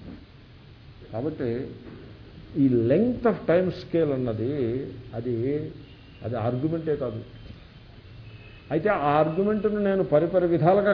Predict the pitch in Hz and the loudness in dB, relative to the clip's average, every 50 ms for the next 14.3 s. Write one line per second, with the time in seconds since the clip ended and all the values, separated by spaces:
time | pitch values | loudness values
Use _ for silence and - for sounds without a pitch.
0 | - 165 175 190 196 196 185 180 185 196 185 185 190 180 143 - - - 139 120 | 4 4 2 2 2 0 2 2 0 0 0 0 0 0 0 -2 -4 -8 -8 -8
1 | 104 - - - - - - - - - - - - - - - - - 117 117 | -8 -10 -14 -16 -16 -18 -18 -18 -18 -20 -20 -20 -20 -20 -20 -18 -8 -4 0 2
2 | 117 123 147 180 208 208 - - 214 165 - - - 170 170 180 180 - - - | 4 4 4 4 2 0 0 0 0 -2 -2 -2 2 4 4 4 4 0 -4 -6
3 | - - 151 156 175 180 170 139 110 104 - - - - - - - - - - | -8 -2 2 4 8 8 8 6 6 0 -4 -10 -14 -18 -20 -20 -20 -20 -16 -12
4 | 120 113 127 139 139 - 143 160 180 185 196 202 202 202 160 147 151 170 185 180 | -6 2 2 2 2 2 0 0 0 2 4 4 4 4 4 4 4 6 6 4
5 | - - - 196 196 185 170 170 165 147 135 139 147 170 175 180 175 170 151 165 | 2 4 4 6 6 6 4 4 4 6 6 4 4 6 6 6 6 4 2 -2
6 | 190 208 180 - 160 - - - 131 123 117 117 110 - - 131 131 127 123 104 | -4 -4 -4 -4 -8 -10 -8 -6 -4 -4 -4 -4 -6 -8 -6 -6 -4 -4 -4 -4
7 | - - - 110 120 131 170 180 - - 160 170 170 - 143 117 - - - - | -6 -8 -10 -6 0 2 2 2 2 4 2 2 2 2 -4 -4 -6 -6 -12 -16
8 | - - - - - - - - - - - 127 127 170 208 240 294 - - - | -16 -16 -16 -16 -16 -16 -16 -18 -16 -10 -8 0 2 4 4 4 2 -4 -10 -14
9 | - - - - - - - 123 131 156 151 202 175 160 175 180 180 175 - - | -16 -16 -16 -16 -16 -8 -4 -2 -2 -2 0 -2 2 6 6 6 6 4 0 -2
10 | - 185 180 180 175 170 175 185 185 180 - 147 - - 180 175 180 180 175 185 | 0 2 4 4 4 2 2 0 0 2 0 -2 -2 0 2 2 4 4 4 2
11 | 190 185 170 - - 175 175 175 175 175 196 214 226 226 - 156 151 165 156 139 | 2 2 2 2 0 0 2 2 2 2 2 0 0 -2 -2 0 2 4 4 4
12 | 135 151 165 170 180 180 170 165 160 156 139 117 110 110 143 143 - 160 151 - | 2 2 4 6 8 8 8 8 8 6 6 4 4 0 -2 0 2 0 0 0
13 | - 127 120 120 123 127 127 117 110 104 - - - 117 120 151 165 156 131 127 | -2 -4 -4 -4 -6 -6 -6 -6 -6 -8 -10 -14 -12 -10 -6 -6 -4 -2 -2 -4
14 | 120 110 104 - - | -2 -2 -4 -6 -8